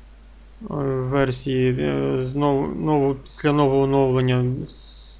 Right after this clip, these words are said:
е, версії сто п'ять вісімдесят шість, реліз п'ятнадцять одинадцять. Е, зараз є ще нове оновлення, але я прочитав, що дуже багато в ньому є,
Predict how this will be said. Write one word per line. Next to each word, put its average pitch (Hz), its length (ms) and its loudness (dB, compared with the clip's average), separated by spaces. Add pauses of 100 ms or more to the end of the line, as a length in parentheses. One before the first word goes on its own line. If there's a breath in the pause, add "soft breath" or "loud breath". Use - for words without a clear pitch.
(100)
е, - 20 -6
версії 135 640 0
сто 131 200 -4
п'ять 131 280 -2 (120)
вісімдесят 127 460 -6
шість, - 540 -4 (460)
реліз 131 300 -2
п'ятнадцять 127 580 -6
одинадцять. 180 760 -2 (2500 loud breath)
Е, 131 840 0 (600)
зараз 160 520 2
є 160 120 4
ще 165 200 0
нове 185 360 4
оновлення, 131 600 4
але 135 140 2
я 139 60 2
прочитав, 139 500 -6
що 139 100 -10
дуже 139 220 -2
багато 135 480 -2
в 131 40 -4
ньому 131 640 -2
є, 131 300 0